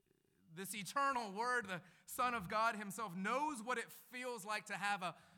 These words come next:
a broken heart or a broken body from chronic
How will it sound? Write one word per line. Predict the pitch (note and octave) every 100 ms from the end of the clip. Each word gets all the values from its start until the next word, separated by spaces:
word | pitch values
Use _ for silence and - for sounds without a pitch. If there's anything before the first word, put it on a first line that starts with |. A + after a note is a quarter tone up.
| - F#3
a |
broken | D3 G3 B3 - A3 G3
heart | F3+ G3+ A3+ A3 F#3
or | F3
a |
broken | C#3+ A3 B3 A3 E3+
body | F#3 G#3+ A3 G#3 G3
from | F3+ D#3
chronic | - G#3 G3